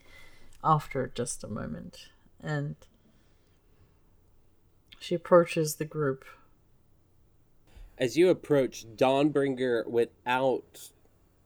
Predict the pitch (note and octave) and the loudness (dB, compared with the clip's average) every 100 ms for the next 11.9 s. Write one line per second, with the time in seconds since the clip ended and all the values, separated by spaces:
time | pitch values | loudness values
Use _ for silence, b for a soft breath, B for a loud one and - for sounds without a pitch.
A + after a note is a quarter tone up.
0 | _ - D3+ D3 C3 A2+ - B2 A2+ - | _ -10 -2 0 0 -6 -4 -2 -2 -4
1 | A2 G#2 - A2+ - - _ _ _ _ | -6 -6 -8 -8 -8 -18 _ _ _ _
2 | _ _ _ _ _ _ _ _ _ _ | _ _ _ _ _ _ _ _ _ _
3 | _ D#3+ F#3+ F3+ - - - _ _ _ | _ -4 -2 -2 -4 -14 -18 _ _ _
4 | _ _ _ _ _ _ _ _ _ _ | _ _ _ _ _ _ _ _ _ _
5 | _ _ _ _ _ _ - - G#4+ G4+ | _ _ _ _ _ _ -20 -6 -4 -2
6 | - F#3+ - - A#2 - - - G#2+ E2 | 0 0 -2 -12 -14 -14 -14 -10 -8 -8
7 | C2 - - - - - - - - _ | -12 -16 -20 -16 -16 -16 -20 -20 -20 _
8 | _ - _ _ _ _ _ _ _ _ | _ -20 _ _ _ _ _ _ _ _
9 | _ _ _ _ _ _ _ _ _ _ | _ _ _ _ _ _ _ _ _ _
10 | _ _ _ _ _ _ _ _ - - | _ _ _ _ _ _ _ _ -14 -10
11 | E3 - E3 - - D3 C#3+ D3+ | -6 -2 -2 -4 -8 -6 -2 -4